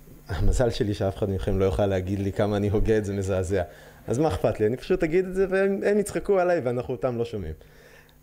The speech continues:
מנדבה אל סר חרבונה, המו הבלן אזידי בכם, את גוך דריה מדקן, מובשר סר פייסבוקה,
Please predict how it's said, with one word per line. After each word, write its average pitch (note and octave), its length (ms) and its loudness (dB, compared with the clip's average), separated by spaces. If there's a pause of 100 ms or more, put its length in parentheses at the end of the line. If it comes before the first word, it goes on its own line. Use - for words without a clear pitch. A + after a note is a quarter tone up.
(120)
מנדבה C#3+ 500 2 (100)
אל D#3+ 160 2
סר E3+ 420 0
חרבונה, D3 760 0 (200)
המו C#3+ 360 0
הבלן C#3+ 480 0 (140)
אזידי B2 340 -4
בכם, G2+ 380 -4 (680)
את A#2 100 -2
גוך D3 240 2
דריה C3+ 440 2 (100)
מדקן, A#2+ 680 -4
מובשר G#2+ 540 -2
סר A#2 240 -2
פייסבוקה, C3 520 -2